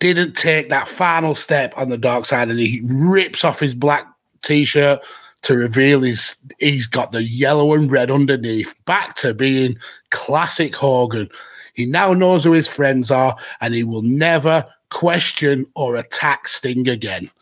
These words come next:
And he also promises that he will not be turning evil anytime soon. Eight months later, he turns evil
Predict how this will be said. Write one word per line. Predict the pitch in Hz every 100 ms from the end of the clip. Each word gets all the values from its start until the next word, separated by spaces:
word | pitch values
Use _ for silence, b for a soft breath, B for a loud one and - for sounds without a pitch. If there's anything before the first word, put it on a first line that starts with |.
| B B B B
And | 120
he | 117 139
also | 190 190 196
promises | - - 143 135 - 131 135 - _ _ _ _ -
that | 131
he | 123
will | 120 113
not | 127 147 160 156
be | 151
turning | - 156 143 143 135
evil | - 131 123 123 120 117 _ _
anytime | 123 123 120 - 117 113
soon. | 107 104 92 90 - _ _ _ _ _ _ _ _ _ _ -
Eight | 214 214
months | 165 151 151
later, | 139 127 151 139 - b b
he | 151
turns | - 180 160
evil | 135 127 131 135